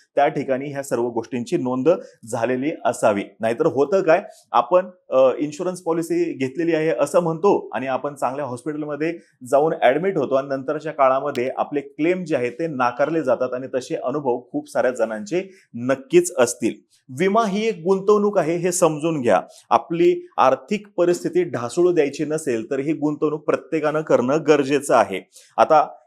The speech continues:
हीच पॉलिसी घ्या आणि याच कंपनीची पॉलिसी घ्या असा आमचा कोणताही आग्रह नाही, तुम्हाला माहिती देणं इतकाच याच्यामध्ये प्रामाणिक हेतू आहे. कारण की चौथ्या लाटेसंदर्भातल्या चर्चा चालू झालेल्या आहेत,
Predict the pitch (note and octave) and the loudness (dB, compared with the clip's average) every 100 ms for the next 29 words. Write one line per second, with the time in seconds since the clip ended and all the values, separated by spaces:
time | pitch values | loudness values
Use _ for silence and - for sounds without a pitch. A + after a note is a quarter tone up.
0 | _ - G3+ - F3 E3 D#3+ F3 C#3+ A#2+ | _ -6 -4 0 2 4 2 0 -2 -2
1 | A#2+ A#2 - B2+ B2+ B2 D3 E3 E3+ D#3 | 0 0 -2 -6 -2 2 2 2 -2 -2
2 | D3+ C#3 D#3+ C3 B2+ C3 D3+ A#2+ A#2 - | -2 -6 -6 -2 -2 -2 -6 -4 -4 -2
3 | G#2+ D3+ B2+ A2+ G#2 C#3+ - A#2+ A#2+ B2 | -4 -4 -6 -8 -6 -6 -4 -4 0 2
4 | E3+ - A#2 B2 C#3 C#3+ D3+ C3+ B2+ - | 2 4 4 4 2 2 0 0 -6 -10
5 | _ E3 D#3+ E3+ D#3+ C#3 D3 D3 F#3 F3 | _ 2 4 4 2 0 -2 -2 0 2
6 | D#3 B2+ B2+ D3+ - D3+ D#3 B2+ B2+ A#2 | 2 -2 -2 -6 -2 -4 0 -2 -2 -6
7 | A2 D#3 C3+ A#2+ A2+ B2+ D3 C3 B2+ A#2 | -4 -2 0 0 -2 -6 -8 -8 0 0
8 | F#2+ - G#2+ A2 B2 C3+ - - _ - | 0 0 0 0 -4 -6 -8 -20 _ 0
9 | C#3+ C#3 D#3 D3+ C#3+ D3+ D3 C3 C3 B2+ | 2 2 0 0 0 -4 -4 -4 -2 0
10 | C#3 B2 B2 A2 G#2+ C#3 - B2+ A2+ D#3+ | -2 -2 -2 -4 -2 -4 -2 0 0 0
11 | D3 D3+ D#3 D#3 D#3 | -4 -4 0 0 0